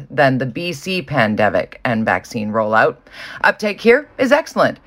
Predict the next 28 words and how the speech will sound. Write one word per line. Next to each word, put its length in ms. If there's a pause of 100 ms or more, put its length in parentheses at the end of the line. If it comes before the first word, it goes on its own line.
So 240
good, 160
in 120
fact, 300
that 140
it's 160
expected 540
that 120
by 140
the 100
time 300
the 80
puck 260
drops 320
on 100
the 80
Canucks 360
preseason, 680
eighty-five 560
percent 440
of 160
eligible 440
British 300
Columbians 500
will 140
be 160
fully 520 (220)
vaccinated. 720